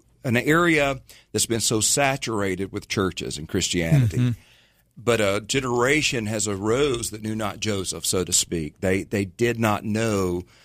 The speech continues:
Speaker 1: the gospel. According to Matthew, um, i-, in the parable of the four soils, Jesus said that if you don't understand the gospel, the evil one can snatch it away, what's been sown in your, in your heart. Even though they may have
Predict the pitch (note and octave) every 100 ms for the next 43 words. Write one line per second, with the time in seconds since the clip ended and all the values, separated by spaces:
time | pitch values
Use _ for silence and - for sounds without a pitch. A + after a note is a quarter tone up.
0 | - _ _ A#2 A2+ C#3+ G3 F#3 G#2+ F2+
1 | - E3+ C#3 A#2 C3+ B2+ A#2+ A#2+ B2 -
2 | G2+ F#2+ G2 A#2 _ - A2 A2+ A#2+ G#2+
3 | - D3+ D3 B2+ G#2 - B2 A#2+ - C#3
4 | F#3+ D#3 G2 G#2+ - - A#2 F3 F3+ B2
5 | - G#2+ G2+ G#2 - D#3 F3+ C3 A2 -
6 | B2 G2 - D3 G3 - G2+ F2 G#2 -
7 | - - - B2 D#3+ E3+ C3+ G#2+ G#2 A2
8 | G#2 - B2+ B2+ B2 A2+ B2+ D#3 C3 -
9 | - - _ _ _ - D#3 - A2 A2
10 | B2 A#2 A2 A2+ A#2 A2+ - A2 G#2 G#2+
11 | - C3+ G2 C3 D3+ C#3+ B2+ C#3 C#3+ A2